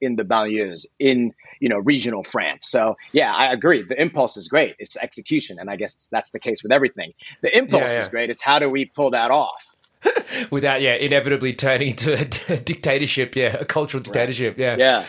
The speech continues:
Speaker 2: 'Cause, ac-, and actually, even as you say that, I do think of, um, uh, w-, like, actually, this will kind of relate to the book, as well as where you're from, and, like, I think the fact you started in Korea and you've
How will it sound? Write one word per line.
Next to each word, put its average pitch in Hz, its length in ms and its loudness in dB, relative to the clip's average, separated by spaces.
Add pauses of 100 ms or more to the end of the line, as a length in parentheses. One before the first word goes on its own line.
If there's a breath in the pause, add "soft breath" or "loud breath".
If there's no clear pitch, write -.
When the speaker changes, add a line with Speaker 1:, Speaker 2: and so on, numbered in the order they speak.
(260 loud breath)
Speaker 2:
'Cause, 156 200 0
ac-, 175 300 -2
and 185 120 2
actually, 190 340 0
even 185 120 -6
as 180 100 -2
you 160 80 -4
say 175 200 0
that, 151 100 0
I 135 60 2
do 131 140 -6
think 160 180 -6
of, 135 120 -4
um, 117 320 -2 (320 soft breath)
uh, 104 480 0 (180)
w-, - 200 -10
like, 123 200 -4 (360)
actually, 170 220 -2
this 240 140 -2
will 294 120 0
kind 135 180 0
of 123 60 -2
relate 120 160 -2
to 120 60 -8
the 117 60 0
book, 101 280 -4
as 143 160 -2
well 208 140 6
as 185 220 2 (280 loud breath)
where 170 120 2
you're 165 140 2
from, 147 340 4
and, 135 140 0
like, 139 220 2
I 143 60 2
think 147 180 -6
the - 60 -6
fact 139 220 -2
you 131 60 -4
started 139 340 0
in 117 200 -6 (100)
Korea 139 440 2
and 123 260 -6
you've 117 300 -4